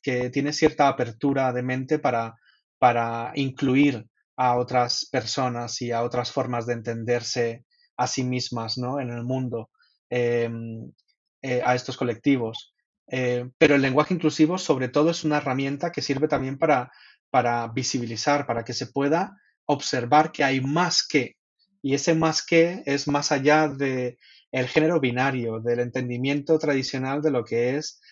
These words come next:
la identidad de género o la sexualidad, y que eso, eh, además de todo el bagaje sexista y machista que tiene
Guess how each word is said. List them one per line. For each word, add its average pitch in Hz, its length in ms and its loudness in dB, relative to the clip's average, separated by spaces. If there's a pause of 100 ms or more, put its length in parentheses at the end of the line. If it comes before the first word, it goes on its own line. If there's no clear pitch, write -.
(100)
la 135 100 0
identidad 123 500 0
de 135 140 -6
género 127 460 -2
o 120 40 -4
la 117 120 -6
sexualidad, 123 640 -4 (400)
y 139 140 -2
que 139 220 4
eso, 175 420 0 (540)
eh, 131 360 -2
además 143 480 4
de 151 140 6
todo 147 320 4
el 156 80 6
bagaje 147 640 4
sexista - 680 -2
y 131 60 -4
machista 127 560 -2
que 123 100 -6
tiene 135 380 -4